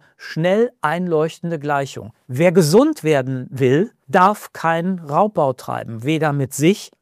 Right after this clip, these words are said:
noch mit der Natur. Anders formuliert, Gesundheit erfordert langfristig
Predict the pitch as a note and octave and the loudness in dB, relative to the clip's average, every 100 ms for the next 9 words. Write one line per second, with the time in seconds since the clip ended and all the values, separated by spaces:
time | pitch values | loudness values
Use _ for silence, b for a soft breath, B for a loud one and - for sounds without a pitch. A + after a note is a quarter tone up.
0 | _ C#3+ D#3 E3+ E3 D3+ D#3 D3+ D#3 - | _ 0 2 2 0 -4 -4 -4 -4 -4
1 | B3+ G#3 - _ D3+ F#3+ F#3+ - C#3 B2 | -4 -4 -6 _ -2 0 0 -2 -4 -4
2 | A#2 A#2 D3 - b b b - C#3+ D3 | -6 -6 -8 -10 b b b -4 0 4
3 | G3+ A3 G3 - D3 - E3+ E3 C#3+ C#3 | 4 2 -4 -4 -6 -2 -2 0 -4 -4
4 | C3+ D#3+ B3 - - B2 - A#2 - | 0 2 2 0 -6 -8 -8 -14 -16